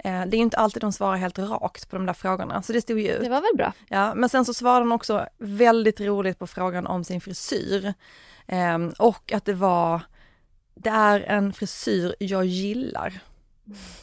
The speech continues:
Speaker 1: Varför har
Speaker 2: Fair
Speaker 1: du,
Speaker 2: enough.
Speaker 1: varför, varför har du en sån frisyr? "Det är en frisyr jag gillar."
Speaker 2: <laughs>
Speaker 1: Alltså, det är ju liksom både ett sånt klockrent svar, men också en diss. Jag tyckte det var
Speaker 2: Mm.
Speaker 1: kul. Det var ett kul svar. Jag min-, jag mindes det till och med från de här fem åren sen.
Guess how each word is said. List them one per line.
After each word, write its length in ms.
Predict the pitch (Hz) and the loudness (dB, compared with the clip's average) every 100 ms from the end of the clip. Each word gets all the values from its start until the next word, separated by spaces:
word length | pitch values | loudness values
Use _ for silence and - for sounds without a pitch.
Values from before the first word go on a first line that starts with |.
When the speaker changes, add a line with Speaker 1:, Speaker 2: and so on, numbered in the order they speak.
| - _ | -20 _
Speaker 1:
Varför 240 | - 226 226 | -6 -4 0
har 120 | 247 | 2
Speaker 2:
Fair 160 | 277 247 | 4 6
Speaker 1:
du, 60 | |
Speaker 2:
enough. 140 | 269 262 | 6 4
Speaker 1:
varför, 160 | 208 | 4
varför 280 | 247 269 269 | 4 4 4
har 120 | 262 | 2
du 80 | 240 | 2
en 60 | 240 | 2
sån 180 | 220 | 0
frisyr? 440 | 214 226 - - - | -2 -4 -4 -4 -6
"Det 140 | - 202 | -4 -4
är 40 | |
en 60 | 196 | -4
frisyr 500 | 202 - - 196 175 - | -4 -8 -4 -2 -4 -6
jag 180 | 180 175 | -6 -4
gillar." 420 | 180 233 220 180 - | -6 -6 -8 -12 -12
Speaker 2:
<laughs> 180 | 139 - | -12 -6
Speaker 1:
Alltså, 180 | 247 247 | -6 -2
det 80 | 262 | 2
är 140 | 269 | 4
ju 120 | 269 | 6
liksom 320 | 247 247 247 240 | 4 2 2 6
både 300 | 233 233 214 | 6 6 4
ett 120 | 208 | 2
sånt 400 | 233 202 - - - - _ _ _ _ _ _ _ _ | 0 0 -4 -14 -20 -20 _ _ _ _ _ _ _ _
klockrent 600 | - 254 - 208 196 208 | 0 0 0 0 0 -2
svar, 560 | - 214 180 170 170 175 _ _ | 0 6 6 6 2 -8 _ _
men 240 | 220 214 202 | -2 -2 0
också 340 | 220 - 196 | -4 -2 -4
en 140 | 202 | -2
diss. 500 | 202 - - - - - _ _ | -2 -4 -8 -14 -14 -18 _ _
Jag 100 | 254 | -6
tyckte 160 | 240 240 | 0 0
det 60 | 214 | 0
var 100 | 208 - | -6 -6
Speaker 2:
Mm. 180 | 202 - | -8 -8
Speaker 1:
kul. 120 | 262 | -6
Det 60 | 208 | -2
var 80 | 220 | -2
ett 60 | |
kul 160 | 220 185 | 0 -4
svar. 300 | - - 190 | -4 -4 -4
Jag 100 | 208 | 0
min-, 180 | 226 233 - | 2 2 4
jag 120 | 247 | 6
mindes 580 | 254 277 294 269 202 - | 8 8 6 6 4 0
det 80 | |
till 200 | 220 269 | -2 -2
och 60 | 180 | 0
med 160 | 170 170 | -4 -4
från 300 | 170 165 185 | -4 -4 -2
de 100 | 196 | -2
här 120 | 160 | -2
fem 380 | - 190 165 175 | -2 0 0 0
åren 320 | 160 - - | -2 -2 -8
sen. 240 | - - | -10 -14